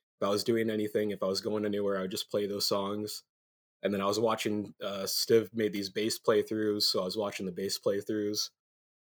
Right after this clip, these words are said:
And then, uh, finally, uh, after, I think, a week or two, I felt a little bit comfortable enough to meet up with them and actually practice.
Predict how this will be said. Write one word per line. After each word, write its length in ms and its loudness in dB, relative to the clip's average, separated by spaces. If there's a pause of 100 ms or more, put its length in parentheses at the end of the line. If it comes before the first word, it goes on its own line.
(380)
And 160 4
then, 240 0
uh, 420 -4 (100)
finally, 580 6 (920)
uh, 440 -2
after, 720 4 (240)
I 60 -6
think, 140 2
a 80 2
week 280 -4
or 80 -2
two, 220 0
I 80 0
felt 280 2
a 40 -2
little 180 -2
bit 160 -10 (200)
comfortable 420 0
enough 220 -6
to 100 -4
meet 200 -2
up 160 -6
with 100 -8
them 180 -2
and 80 -4
actually 500 -6 (260)
practice. 640 2